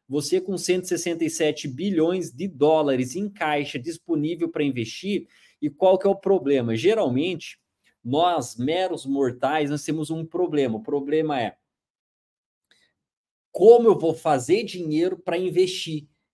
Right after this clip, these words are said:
para criar uma carteira de investimento ou para gerar novos negócios. Esse, muitas vezes, é o nosso problema.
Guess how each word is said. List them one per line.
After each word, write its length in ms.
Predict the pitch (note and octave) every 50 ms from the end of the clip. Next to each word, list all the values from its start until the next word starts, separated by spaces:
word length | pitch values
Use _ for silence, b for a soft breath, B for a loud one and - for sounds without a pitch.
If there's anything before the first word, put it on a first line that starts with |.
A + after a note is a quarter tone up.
| _ _ _ _
para 180 | - - E3 D#3+
criar 380 | D#3+ - F#3 D#3+ E3 F3+ G3+
uma 140 | A3 A3 G#3
carteira 420 | A3 F#3 D#3+ D#3+ - D#3+ D#3+ E3
de 100 | E3 D#3
investimento 540 | D#3 D3 D3 C3+ - C#3+ D#3 E3+ F3+ F#3 F3+
ou 80 | F3 E3+
para 320 | E3+ F#3+ F3+ F3 F3 - -
gerar 360 | C3+ B2+ E3 F#3 E3+ E3 E3+ E3
novos 360 | E3 D#3+ E3 D#3+ D#3+ D#3+ -
negócios. 520 | F#3 F#3 E3 D#3 B2+ A#2 A2+ - A#2+ A2+
Esse, 240 | C3 D#3+ D#3+ - E3+
muitas 260 | E3 E3 D#3+ F3 D3
vezes, 120 | D3 D3 D3+
é 40 |
o 40 | D#3+
nosso 200 | D#3 D#3 D#3 - -
problema. 360 | E3 E3 D3 A#2+ A2 F#2+